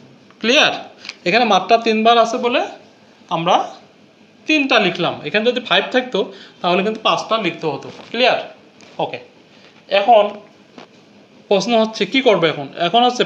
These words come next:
প্রথমটা আমরা লিখে দেবো, প্রথমটা কোনো চেঞ্জ নাই। ওকে, ঠিক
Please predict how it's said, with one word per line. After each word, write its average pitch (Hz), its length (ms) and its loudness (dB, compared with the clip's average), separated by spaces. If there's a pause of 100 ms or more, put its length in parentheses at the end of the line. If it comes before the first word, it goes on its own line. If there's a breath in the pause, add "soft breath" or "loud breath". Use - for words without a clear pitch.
প্রথমটা 277 420 4
আমরা 262 200 4
লিখে 226 180 2
দেবো, 202 160 4 (140)
প্রথমটা 220 360 2 (100)
কোনো 226 100 4 (100)
চেঞ্জ 220 180 2 (160)
নাই। 185 140 2 (720)
ওকে, 139 200 -2 (720)
ঠিক 226 120 0